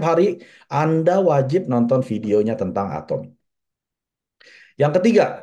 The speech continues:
orang sukses di Atomi ngapain? Mengikuti meeting, ya. Meeting itu bisa Zoom meeting,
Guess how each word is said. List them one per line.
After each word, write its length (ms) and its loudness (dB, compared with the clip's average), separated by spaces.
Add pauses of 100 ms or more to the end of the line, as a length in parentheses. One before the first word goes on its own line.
orang 240 0
sukses 240 0
di 80 2
Atomi 400 2
ngapain? 400 0 (160)
Mengikuti 480 0
meeting, 640 -2 (240)
ya. 240 0 (960)
Meeting 480 0
itu 160 2
bisa 320 2
Zoom 400 2
meeting, 640 0